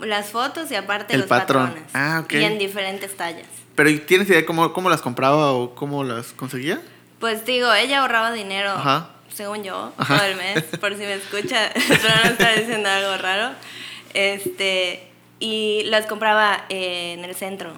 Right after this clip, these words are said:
Speaker 2: Ok.
Speaker 1: Entonces, en el centro, eh, llegaba la de cada mes
Speaker 2: Ajá.
Speaker 1: y ella tenía como un presupuesto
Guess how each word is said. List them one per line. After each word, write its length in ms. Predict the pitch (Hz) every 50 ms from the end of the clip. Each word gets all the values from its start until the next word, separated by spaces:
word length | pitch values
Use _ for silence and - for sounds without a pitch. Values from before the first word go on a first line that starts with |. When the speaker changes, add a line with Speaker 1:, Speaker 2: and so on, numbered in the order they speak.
| - -
Speaker 2:
Ok. 200 | - 139 131 - 143 135 135 151 185 190 - - - - - - - -
Speaker 1:
Entonces, 520 | - 202 196 - 208 214 220 226 233 214 226
en 140 | 202 202 202
el 80 | 202 202
centro, 640 | - 226 220 214 214 208 220 214 214 226 254 - - -
eh, 400 | - 190 185 175 175 175 175 180 - - - - - - -
llegaba 460 | 185 202 202 196 196 202 208 208 208
la 120 | 202 190 180
de 100 | 180 180
cada 240 | 190 190 196 214 220
mes 260 | 233 220 208 208 208
Speaker 2:
Ajá. 280 | 143 135 160 165 220 269 - - - _ _ _
Speaker 1:
y 140 | - 208 208
ella 420 | 208 208 208 208 214 208 208 202 - - - - -
tenía 340 | 208 196 202 202 208 208
como 380 | 208 208 196 190 185 180 170 170
un 140 | - - 202
presupuesto 1120 | 196 202 202 196 196 190 196 180 180 180 175 - - 196 185 175 170 165 160 156 160 165